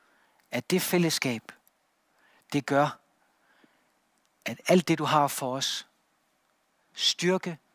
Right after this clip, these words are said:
og alt, hvad det inkluderer, det får lov til at tage bolig. Og vi beder dig om, Jesus, at din Helligånd bare vil drage os nærmere og nærmere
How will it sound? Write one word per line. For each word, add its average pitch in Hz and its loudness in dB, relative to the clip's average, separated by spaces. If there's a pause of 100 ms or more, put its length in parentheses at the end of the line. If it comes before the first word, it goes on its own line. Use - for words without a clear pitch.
(480)
og - -16 (100)
alt, 180 6
hvad 151 0
det 143 0
inkluderer, 139 -6 (920)
det 131 -4
får 131 -6
lov 113 -8
til - -10
at 117 -10
tage 120 -12
bolig. - -20 (1200)
Og 123 -14
vi 147 -4
beder 196 4
dig 180 4
om, 170 0
Jesus, 175 -2
at 135 -6
din 135 -4
Helligånd 160 2
bare 147 2
vil 160 -2
drage 123 -4
os - -4
nærmere 170 0 (100)
og 135 -8
nærmere 139 0